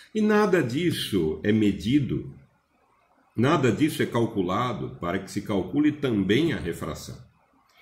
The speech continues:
E veja se houve ou não esse efeito ali naquela situação do teste, do experimento.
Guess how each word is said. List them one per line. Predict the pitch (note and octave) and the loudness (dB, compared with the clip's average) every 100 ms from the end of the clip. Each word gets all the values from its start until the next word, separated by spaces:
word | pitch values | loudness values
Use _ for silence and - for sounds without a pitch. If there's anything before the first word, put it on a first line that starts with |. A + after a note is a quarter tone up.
| - _ G2 | -20 _ 0
E | |
veja | F#2 A2 F3 C#3 G#2 | 4 6 6 6 2
se | G2 G2 | -2 0
houve | F#2+ C3+ C#3+ D2+ C#2 - - _ _ | 2 2 0 -2 -6 -10 -20 _ _
ou | G2+ G2+ F#2 | 4 4 6
não | G2 B2+ A#2 - | 4 2 0 0
esse | F2+ F#2 G#2 | 0 0 0
efeito | F#2+ - G2+ F2 E2 D#2 - | -2 0 2 2 0 -6 -6
ali | E2 D#2+ E2 | -6 -4 -4
naquela | E2 F2 E2+ | -6 -6 -8
situação | E2 - F#2 F#2 - D#2+ - - - _ - | -8 -10 -8 -6 -6 -10 -12 -20 -20 _ -4
do | F#2+ A#2+ | 0 0
teste, | - F#2 F#2 E2 - D#2+ | 2 2 2 -2 -6 -6
do | D#2+ | -4
experimento. | D#2+ - E2 D#2 C2 C2 - | -4 -4 -4 -4 -6 -10 -18